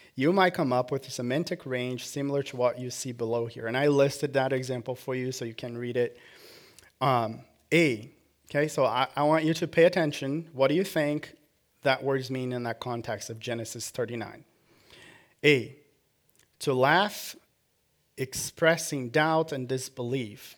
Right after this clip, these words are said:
For example, in Genesis eighteen thirteen, remember what Sarah did? That's the word there, the making,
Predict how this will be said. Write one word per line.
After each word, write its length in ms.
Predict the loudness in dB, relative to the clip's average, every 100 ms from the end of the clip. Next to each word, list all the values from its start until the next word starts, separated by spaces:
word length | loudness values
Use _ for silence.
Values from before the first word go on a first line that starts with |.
| _
For 120 | -8
example, 500 | -8 -4 -4 -4 -6
in 120 | -8 0
Genesis 640 | 0 0 -2 -4 -6 -10 -6
eighteen 420 | -2 -2 -2 -2
thirteen, 600 | -2 -2 -2 -2 -2 -4 -14 _ _ _ _ _ _ _ _ _ _ _ -20 _ _ _ _
remember 200 | -4 0
what 260 | 4 4 2
Sarah 380 | 2 4 6 6
did? 400 | 8 6 6 2
That's 200 | 2 2
the 120 | 2
word 260 | 4 4 4
there, 220 | -2 -4
the 180 | -8 -10
making, 600 | -6 -6 -6 -10 -12 -18